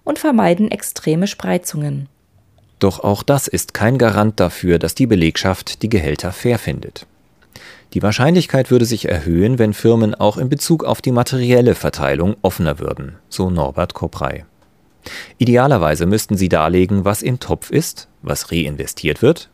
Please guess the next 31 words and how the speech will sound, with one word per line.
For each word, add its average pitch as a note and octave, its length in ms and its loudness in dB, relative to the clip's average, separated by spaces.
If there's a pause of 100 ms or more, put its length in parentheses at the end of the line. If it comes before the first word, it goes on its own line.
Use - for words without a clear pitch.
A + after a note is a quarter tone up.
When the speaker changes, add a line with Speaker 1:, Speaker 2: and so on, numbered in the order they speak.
Speaker 2:
was C#2+ 240 -10
angelegt E2 580 0
wird, C#3 300 -4 (460)
was C#3+ 180 0
zur E3 140 2
Verteilung E2 580 0
zur A2 140 0
Verfügung C3+ 440 0
steht D#3+ 340 -2
und - 280 -4
warum G2 320 4
die G2+ 120 0
Verteilung E2+ 540 -2
so F2+ 280 2
ist, - 280 -2
wie F#2+ 80 0
sie F#2+ 140 0
ist. - 380 -10 (760)
Also D#2 360 -2
die - 180 -12
Bedingungen A2 560 0
transparent G#2 720 0
machen, C#2 380 -4
unter E2 240 -6
denen D#2+ 340 -2
die E2+ 100 -4
Gehaltsstruktur E2 720 -4
zustande E2+ 440 0
kommt, - 400 -14 (180)
so - 160 -8
Koprey. - 520 -10